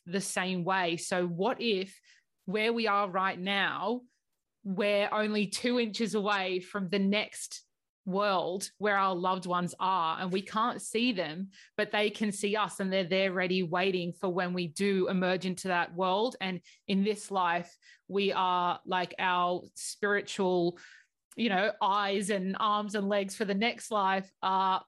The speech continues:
we have, but we don't know that we have them. We don't know what, what we need them for until we cross over. And I just, I love that theory so much. It, it just brings so much comfort, because it's true. In the womb, you don't know that, like,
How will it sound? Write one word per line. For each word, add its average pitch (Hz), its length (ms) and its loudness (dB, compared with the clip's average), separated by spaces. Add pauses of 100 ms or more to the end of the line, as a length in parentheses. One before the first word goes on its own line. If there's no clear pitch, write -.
(120)
we 208 180 -2
have, 185 460 0
but 202 140 -2
we 202 160 0
don't 196 260 0
know 208 240 2
that 190 140 -2
we 202 100 0
have 190 220 -2
them. 196 120 -6
We 185 120 -6
don't 196 220 0
know 196 160 2
what, 185 240 -2
what 208 240 0
we 214 120 0
need 202 300 2
them 208 160 -4
for 214 300 2
until 208 460 0
we 202 100 0
cross 202 320 -2
over. 202 460 2 (520)
And 208 160 2
I 208 280 0
just, 359 240 -6 (260)
I 208 80 0
love 196 400 -2
that 180 240 -2
theory 170 380 -2
so 185 420 -2
much. 180 300 0
It, 190 180 -2
it 190 140 -2
just 185 180 -4
brings 240 320 0
so 190 220 0
much 185 200 -2
comfort, 185 360 -2
because 220 200 -2
it's 254 140 -6
true. 320 220 0
In 226 100 2
the 233 80 0
womb, 285 260 0
you 214 120 0
don't 208 260 0
know 190 300 0
that, 185 160 -2
like, 190 320 0